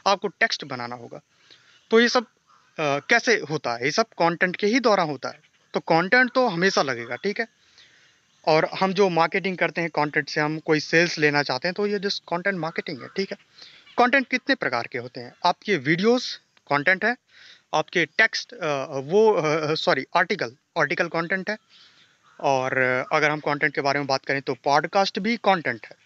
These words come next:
ठीक? ये सब कंटेंट्स होते हैं। कंटेंट कैसे बनाया जा सकता है? तो देखिए, कंटेंट बनाने के लिए क्या है कि आपके पास मोबाइल फ़ोन होना चाहिए, अ, थोड़ी बहुत एडिटिंग स्किल्स आनी चाहिए। जैसा कि मैं ये बना रहा हूँ, ये,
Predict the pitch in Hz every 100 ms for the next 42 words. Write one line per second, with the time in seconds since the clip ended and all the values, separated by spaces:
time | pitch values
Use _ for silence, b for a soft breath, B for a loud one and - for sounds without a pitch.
0 | - 220 - _ b b b _ 220 262
1 | 262 - 180 - 202 - 123 - 117 _
2 | _ _ _ - 247 254 302 269 233 -
3 | 175 147 131 123 120 120 120 139 180 202
4 | 220 175 180 240 214 196 208 214 220 220
5 | 220 214 214 208 214 - - 180 190 -
6 | 202 185 180 170 160 - 139 127 _ 147
7 | 143 165 - 180 180 175 165 156 196 b
8 | b b b b _ - 143 - 185 180
9 | 180 170 180 165 170 185 175 - 185 180
10 | 175 170 185 202 180 190 220 214 196 214
11 | 214 208 196 196 202 214 214 180 190